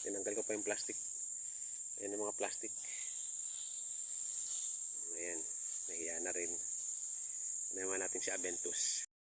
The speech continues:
Ito naman si Aventus. Ay, tumutulo ang laway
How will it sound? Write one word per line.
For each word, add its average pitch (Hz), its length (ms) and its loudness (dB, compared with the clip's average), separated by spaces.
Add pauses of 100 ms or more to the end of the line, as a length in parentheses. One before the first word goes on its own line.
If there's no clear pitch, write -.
(540)
Ito 90 120 -2
naman 92 200 0
si 85 80 0
Aventus. - 920 0
Ay, - 120 0 (920)
tumutulo 95 640 2
ang 95 180 2 (2000)
laway 98 480 4